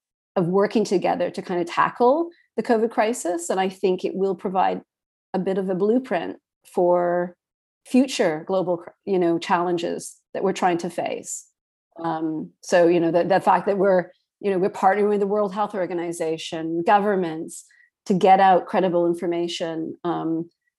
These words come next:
we're mobilizing, um, you know, there's all sorts of individuals that are, you know, raising money or, you know, getting out and, and, and talking about the importance of issues that they care about. All of this convergence,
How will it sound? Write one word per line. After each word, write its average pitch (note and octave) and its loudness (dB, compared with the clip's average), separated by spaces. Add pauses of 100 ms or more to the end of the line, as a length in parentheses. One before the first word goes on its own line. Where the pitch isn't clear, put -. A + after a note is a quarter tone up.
(280)
we're F#3 0
mobilizing, F#3 4
um, E3 -4
you F3+ -4
know, E3+ -2
there's E3+ -4
all G3 0
sorts - -8
of G3 -6
individuals F3+ -2
that E3+ -4
are, E3+ -4 (320)
you F#3 -2
know, F3 2
raising G3 0
money F3 -2
or, D#3+ -10 (340)
you F#3 -6
know, E3 -4
getting F#3+ 2
out F3+ 0
and, D#3 -4
and, D#3+ -6
and D#3+ -4
talking F#3+ 2
about E3 0 (360)
the F3 2
importance F3+ -2
of D#3+ -4
issues G3 0
that E3+ -2
they D#3+ -4
care E3+ -4
about. F3+ -2 (280)
All A3 6
of G#3+ 4
this G#3+ 2
convergence, F#3+ -2